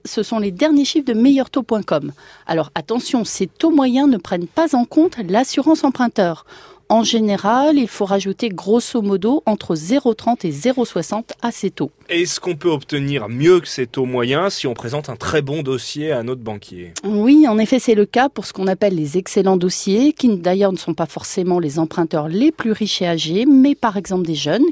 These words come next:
Speaker 1: qui ont du potentiel. Alors ces chouchous des banques réussissent à décrocher encore des rabais de zéro quinze à zéro vingt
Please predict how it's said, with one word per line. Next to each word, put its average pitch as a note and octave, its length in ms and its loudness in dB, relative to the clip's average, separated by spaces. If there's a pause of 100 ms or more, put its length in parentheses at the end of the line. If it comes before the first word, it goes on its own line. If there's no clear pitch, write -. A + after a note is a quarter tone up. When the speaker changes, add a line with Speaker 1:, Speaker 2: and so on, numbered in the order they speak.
Speaker 1:
qui - 140 2
ont D4+ 80 8
du C#4 140 2
potentiel. E3+ 640 -2 (400)
Alors C#3+ 180 -4
ces C#3 200 -6
chouchous - 400 -4
des F3+ 160 2
banques C#4+ 360 0
réussissent A3+ 460 0
à F3+ 60 2
décrocher G3+ 460 -2
encore E3+ 240 -4
des D3 100 -6
rabais F3+ 300 -4
de C#3 120 -8
zéro A3 380 -2
quinze G#3 320 -6
à C3 80 -4
zéro G#3+ 340 0
vingt E3 300 -2